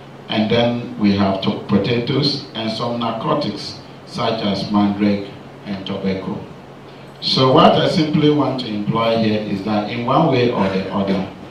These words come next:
we are associated with Datura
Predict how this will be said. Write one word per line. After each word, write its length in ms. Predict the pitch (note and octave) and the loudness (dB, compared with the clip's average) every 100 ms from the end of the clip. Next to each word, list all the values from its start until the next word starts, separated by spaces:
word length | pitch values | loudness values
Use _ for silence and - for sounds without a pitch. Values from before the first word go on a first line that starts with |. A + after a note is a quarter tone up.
| - - A2+ | -18 -14 -2
we 240 | G#2+ G#2+ G#2+ | 0 0 0
are 360 | G#2+ G#2 G#2 | -2 -2 -4
associated 880 | G2+ C3 - C3 B2+ - A2+ G#2+ - - - - - | -4 -4 -2 -2 -2 0 2 2 -2 -10 -16 -14 -4
with 200 | G2+ G2+ | -2 -2
Datura 760 | G2 F#2+ - G#2 G2 F#2 F#2 | -4 -4 2 2 4 0 -4